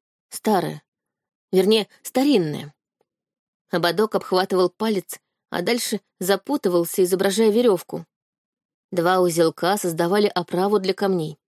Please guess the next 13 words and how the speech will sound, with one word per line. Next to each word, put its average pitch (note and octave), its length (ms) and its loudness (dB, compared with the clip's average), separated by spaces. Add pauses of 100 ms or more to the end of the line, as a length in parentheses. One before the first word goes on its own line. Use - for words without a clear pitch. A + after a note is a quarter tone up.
(680)
И F3 260 4 (180)
камни F3+ 640 0 (480)
там G#3+ 300 0
были. E3 380 2 (580)
Три G3 280 2
прекрасных G#3 580 -2
изумруда. F#3+ 540 0 (760)
Вот F#3+ 160 2
только A3+ 320 0
оправа C4 380 0
их G#3 180 2
не G#3+ 100 0
держала. G#3+ 540 -2